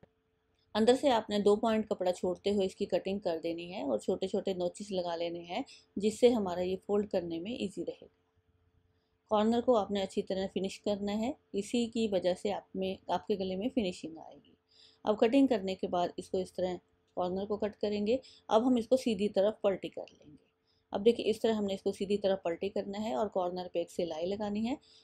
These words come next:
एक कॉर्नर पे सिलाई पहले लगाएंगे, उसके बाद गले को प्रेस कर लीजिए, फिर हम सेकंड सिलाई लगाएंगे। और देखिए, इसका लुक बहुत ही ज़बरदस्त आता है, आप एक बार बनाकर देखिएगा। बिल्कुल सिंपल से जो सूट की लुक है, वो बहुत ही सुंदर हो जाएगी।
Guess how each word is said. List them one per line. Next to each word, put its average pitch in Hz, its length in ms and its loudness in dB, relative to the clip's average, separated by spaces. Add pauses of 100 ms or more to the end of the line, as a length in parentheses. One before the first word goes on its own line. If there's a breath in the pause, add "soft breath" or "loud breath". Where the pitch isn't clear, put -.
(120 soft breath)
एक 233 180 8
कॉर्नर 226 300 2
पे 226 120 4
सिलाई 220 320 2
पहले 180 260 -2
लगाएंगे, 208 440 -2
उसके 202 260 -2
बाद 190 200 0
गले 180 200 0
को 185 120 -6
प्रेस 165 260 -2
कर 208 160 0
लीजिए, 214 400 0 (320 loud breath)
फिर 262 120 6
हम 240 160 2
सेकंड 185 360 0
सिलाई 170 340 -4
लगाएंगे। 185 540 -8 (380 soft breath)
और 214 120 2
देखिए, 226 220 4
इसका 226 180 0
लुक 196 240 0
बहुत 185 300 -6
ही 220 100 0
ज़बरदस्त 185 560 0
आता 170 240 -6
है, 196 200 -4 (160)
आप 180 180 -6
एक 196 140 -4
बार 202 120 -2
बनाकर 180 400 -6
देखिएगा। 190 520 -4 (340 loud breath)
बिल्कुल 262 240 4
सिंपल 254 360 2
से 247 220 6
जो 240 260 8
सूट 208 260 -2
की 208 200 -2
लुक 190 220 0
है, 196 80 2
वो 196 100 0 (100)
बहुत 185 320 -4
ही 233 40 0
सुंदर 170 280 -6
हो 156 140 -18
जाएगी। - 440 -20